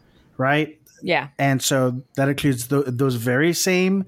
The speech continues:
Speaker 1: professional makeup artists and hairdressers and wardrobe and all that, all that, uh, photographers, directors of photography, et cetera. It's the same process.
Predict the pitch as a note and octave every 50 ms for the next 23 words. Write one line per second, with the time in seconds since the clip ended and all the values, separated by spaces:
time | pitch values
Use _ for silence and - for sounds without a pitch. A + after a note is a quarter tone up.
0 | - - - - - - - F3+ - - F#3 E3+ - - G3+ F#3+ F3 F3 E3 E3
1 | E3 D#3+ - D3+ C#3+ C#3 C#3 D3 D3+ D#3+ E3+ D#3+ - - D3 C#3 C#3+ D#3 D#3 C3+
2 | D#3 D3 D3 C#3 C3 C#3+ C#3 C3 - - D#3 D3+ D3 D#3+ D#3+ D3+ D3+ D#3 E3 E3
3 | E3 D#3 D3+ D3+ D3+ C#3+ C3+ C#3 C#3 C3+ C3 C3+ C#3 C#3+ C#3+ D3 D3+ D3+ D3 D3+
4 | D3 D3 C#3 C3 C#3 C#3+ C#3 C#3 C3+ C3 A#2+ B2 - _ - - C3 C3+ C3 B2+
5 | C3+ C3 C3+ - - - - A3 A3+ - - D#3 D3+ D3+ - - D#3 - D3+ D#3
6 | D#3+ D#3 D3+ D#3+ D#3 - E3 E3+ E3+ E3+ D#3 - - D#3 D#3 D#3 - D3 C#3 -
7 | - - D3+ D3 D3 C3+ - D#3 C#3 - - C3 A#2+ A2+ - - - - - -
8 | - - - _ _ _ - _ _ _ - - - - - - - D3 - -
9 | D3 - F#3+ F3+ F3 D3+ - - D3 C3 B2+ - - - - - -